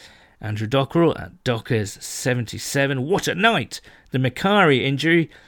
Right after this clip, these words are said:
was a huge changing point, but still amazing, and the offense finally ignited." Uh, Jets followed by banged up Browns at home,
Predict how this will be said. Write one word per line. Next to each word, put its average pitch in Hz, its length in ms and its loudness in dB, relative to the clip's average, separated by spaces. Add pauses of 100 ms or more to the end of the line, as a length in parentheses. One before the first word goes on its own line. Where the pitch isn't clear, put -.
(160)
was 127 220 0
a 107 80 -2
huge 147 380 -4
changing 117 380 -2
point, 98 280 -10
but 82 120 -8
still 147 300 2
amazing, 107 580 -4
and 110 120 -6
the 113 60 -4
offense 113 400 -4 (100)
finally 139 640 0
ignited." 123 840 -2 (840)
Uh, 101 220 -4
Jets - 360 -4
followed 110 440 -2
by 101 160 -6
banged 117 400 -2
up - 160 -8
Browns 120 360 -2
at - 80 -12
home, 143 380 0